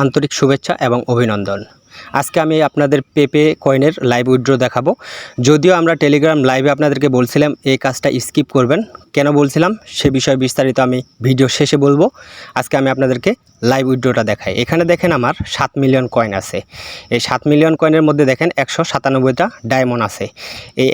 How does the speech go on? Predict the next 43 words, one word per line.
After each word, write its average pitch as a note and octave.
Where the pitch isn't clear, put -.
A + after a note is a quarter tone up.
একশো C3+
সাতানব্বইটা E3+
ডায়মন্ড C#3+
দিয়ে C#3+
কিন্তু C#3
আমি E3
এখানে D#3
উইথড্র C3+
দিতে C#3+
পারবো D#3+
ছয় C#3+
লাখ C3+
পয়েন্ট। G#2
তো -
এখন D#3
এই E3+
উইথড্র D#3+
অপশনে F3+
আমি F3
ক্লিক D#3
করব। C#3+
এই C3+
উইথড্র C#3
অপশনে D3+
ক্লিক D#3
করলে C#3+
আমার C#3
এখান C3+
থেকে C#3
আমি C3+
কয়েনগুলো C3
উইথড্র B2+
দিতে A2+
পারবো। G2
আপনারা F3+
একটু -
স্ক্রিনটা E3
লক্ষ্য C3+
করে C#3
দেখেন, G#2
এই B2+
যে D3
প্রথম C#3